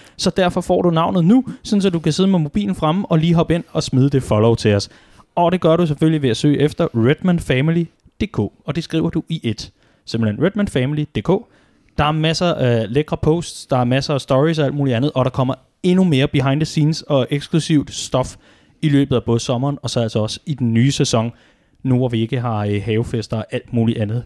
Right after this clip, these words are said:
vi, øh, vi skal løbe frem og tilbage til. Og jeg vil gerne, øh, lægge ud med et, øh, et bud, et svar, der er kommet ind, fordi, øh, jeg har spurgt ud på den story til vores følgere her. Hvad, øh, hvor, hvor ligger I på den her? Og, øh, jeg vil gerne, øh, starte med,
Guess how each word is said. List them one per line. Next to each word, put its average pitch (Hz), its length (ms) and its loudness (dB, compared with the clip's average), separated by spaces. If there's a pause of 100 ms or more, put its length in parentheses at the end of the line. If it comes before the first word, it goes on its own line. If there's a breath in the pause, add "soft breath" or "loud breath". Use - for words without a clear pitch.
vi, 113 300 -2
øh, 101 160 -2
vi 110 60 -8
skal 120 160 -2
løbe 107 140 0
frem 104 160 -6
og 117 80 -8
tilbage 101 260 -2
til. 107 220 -2 (840 soft breath)
Og 214 340 0 (320)
jeg 165 140 0
vil 262 100 -2
gerne, 220 320 -2
øh, 147 220 2
lægge 143 280 -4
ud 269 200 2
med 196 340 0
et, - 260 -2
øh, 110 200 4
et 131 100 -6
bud, 254 360 4
et 165 120 -2
svar, - 260 -6
der 226 80 -2
er 202 40 0
kommet 147 280 0
ind, 214 120 -4
fordi, 143 400 -2
øh, 117 100 0
jeg 175 100 2
har 190 40 2
spurgt 254 240 0
ud 240 40 -2
på 202 80 -2
den 143 160 0
story 104 340 2
til 120 200 -2
vores 104 220 0
følgere 120 280 2
her. 110 180 -2 (120)
Hvad, 127 360 0
øh, 113 200 -2 (280)
hvor, 156 120 -2
hvor 165 140 2
ligger 175 220 0
I 170 80 2
på 165 100 -2
den 123 200 -2
her? 120 160 -2 (600 loud breath)
Og, 143 400 4
øh, 113 580 -4
jeg 151 100 0
vil 190 80 -6
gerne, 196 320 -4
øh, 123 260 -4
starte 160 360 -2
med, 180 300 4